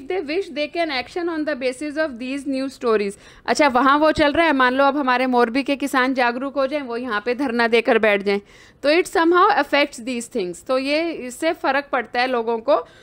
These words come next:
तो इसलिए ये सब डेमोक्रेसी में इंटररिलेटेड है कि यहाँ पे, यहाँ वाले कहे कि वाह, दिल्ली वालों की तो सुन रही, पंजाब हरियाणा से लोग आए हुए दिल्ली सरकार ने,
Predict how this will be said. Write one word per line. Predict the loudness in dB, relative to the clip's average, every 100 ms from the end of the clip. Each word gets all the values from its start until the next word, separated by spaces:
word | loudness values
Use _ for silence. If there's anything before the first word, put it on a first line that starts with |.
| _ _
तो | -4
इसलिए | -4 -2 -2
ये | -2
सब | 0 0
डेमोक्रेसी | 0 -4 -4 -2 -2 -2
में | -2
इंटररिलेटेड | -2 -2 -4 -2 -4 -4 -2
है | -2
कि | -2
यहाँ | -2 0 0
पे, | 0 0
यहाँ | -2 -2
वाले | -2 -2
कहे | -2 -2 -2
कि | -2
वाह, | -2
दिल्ली | -2 -2 -2
वालों | 0 0 -2
की | -4
तो | -6
सुन | -4 -6
रही, | -4
पंजाब | -4 0 0 0
हरियाणा | -2 -2 -2 -4
से | -4
लोग | -4 -2
आए | 0 -2
हुए | -2
दिल्ली | -8 -8 -6
सरकार | -8 -4 -2 0
ने, | -2